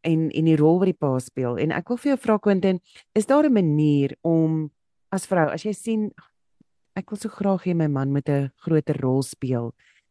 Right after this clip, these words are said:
Ek wil so graag vir hom die koning van die huis maak, die priester van die huis maak,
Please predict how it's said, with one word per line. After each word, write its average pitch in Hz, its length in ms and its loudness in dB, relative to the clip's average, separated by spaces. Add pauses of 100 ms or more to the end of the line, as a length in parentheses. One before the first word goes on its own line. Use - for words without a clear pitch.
(160)
Ek 170 120 -8
wil 185 140 2
so 214 240 2
graag 165 380 0
vir 151 140 -2
hom 147 360 -2 (400)
die 190 140 -6
koning 202 360 2
van 165 140 -4
die 143 100 -2
huis 131 280 -4
maak, 123 240 -6
die 156 100 -6
priester 190 380 -2
van 156 120 -6
die 135 120 -2
huis 127 280 -4
maak, 127 240 -6